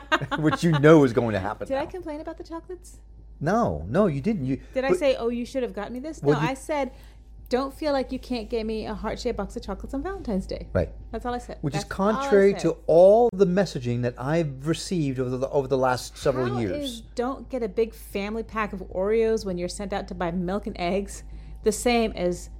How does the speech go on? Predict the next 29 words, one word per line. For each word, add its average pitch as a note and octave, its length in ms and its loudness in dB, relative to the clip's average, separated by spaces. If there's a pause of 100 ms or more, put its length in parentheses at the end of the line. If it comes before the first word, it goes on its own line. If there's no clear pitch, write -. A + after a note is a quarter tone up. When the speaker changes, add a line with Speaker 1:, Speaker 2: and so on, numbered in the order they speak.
(120)
Speaker 2:
"don't G3+ 200 2
get G#3 140 -2
me G3 80 -2
a F#3 80 -2
heart-shaped G3+ 420 -8
box G#3 240 -8
of A3 80 -8
chocolates G#3+ 300 -6
on A3+ 80 -8
Valentine's E4+ 180 -10
Speaker 1:
Because E3 240 4
the D3+ 60 2
Speaker 2:
Day"? D#3+ 60 4
Speaker 1:
messaging D#3+ 420 0
is, D3 320 0
"Don't D#3+ 280 4
get F3+ 200 -2
this C#3 100 -4
big C3 400 0
bag C#3+ 460 6 (100)
of B2+ 420 4
Oreos C3+ 460 4
because B2+ 220 -2
I'm B2+ 160 2
trying D3+ 300 0
to C#3+ 100 -4
lose C3 320 -2
weight, A#2+ 420 0 (220)
Will, A2+ 340 4